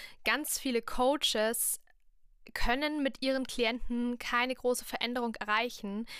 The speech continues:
weil sie keinen Raum haben. Heißt, die Klienten kommen ja zum Coach, weil sie was verändern wollen, weil sie was lernen wollen, weil sie was anders machen wollen. Und sie können das aber gerade nicht, weil sie in ihrer Abstellkammer stehen.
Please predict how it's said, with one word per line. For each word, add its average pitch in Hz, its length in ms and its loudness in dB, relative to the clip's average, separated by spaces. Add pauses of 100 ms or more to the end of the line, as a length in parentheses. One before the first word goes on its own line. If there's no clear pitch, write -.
(240)
weil 240 400 4
sie 240 320 0
keinen 226 400 0
Raum 214 360 4
haben. 170 320 0 (120)
Heißt, 269 260 2
die 269 60 -2
Klienten 262 640 0
kommen 339 260 2
ja 330 120 2
zum 277 160 -6
Coach, 196 540 0 (360)
weil 247 320 4
sie 247 180 0
was 240 160 0
verändern 220 420 -4
wollen, 180 240 -6
weil 190 140 -2
sie 233 100 -2
was 247 160 0
lernen 262 380 2
wollen, 185 200 -4
weil 220 140 -4
sie 302 80 0
was 294 140 0
anders 339 320 2
machen 190 280 -6
wollen. - 300 -6 (460)
Und 277 220 0
sie - 160 -2
können 339 260 0
das 330 120 2
aber 220 180 0
gerade 214 300 0
nicht, 269 240 -4
weil 240 140 0
sie 254 100 -4
in 254 80 -4
ihrer 269 240 0
Abstellkammer 202 600 -2
stehen. - 420 -10